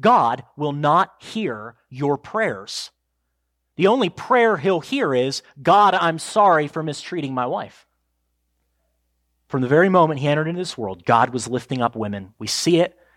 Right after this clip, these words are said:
in the fact that he was born of the Virgin Mary, and we as the church need to lift up women as well. Second point, and then I'm done. God honored motherhood by accomplishing our salvation through childbearing. God honored motherhood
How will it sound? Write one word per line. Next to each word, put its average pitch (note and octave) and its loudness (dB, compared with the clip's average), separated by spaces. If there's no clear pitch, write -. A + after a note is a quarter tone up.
in B2+ -10
the A#2+ -8
fact B2+ 2
that C3 -6
he A#2 -6
was G#2 -6
born A2+ -2
of C3+ -2
the C#3+ -2
Virgin C#3+ 0
Mary, E2+ -6
and G#2 -4
we A2 2
as G#2+ -2
the G#2+ -12
church - -6
need G2+ -6
to G#2 -6
lift G2 -6
up G2 -4
women F#2+ -8
as F#2+ -10
well. F#2 -6
Second D#3+ 0
point, G#2+ -2
and A2 -8
then A2+ 2
I'm A2+ 2
done. F2 -6
God G#3 4
honored G3+ 2
motherhood B2+ -2
by D#3+ 4
accomplishing G#3 -2
our D3+ 0
salvation C3+ -4
through D3+ -12
childbearing. G#2+ -2
God B3 4
honored A#3 0
motherhood D#3 -2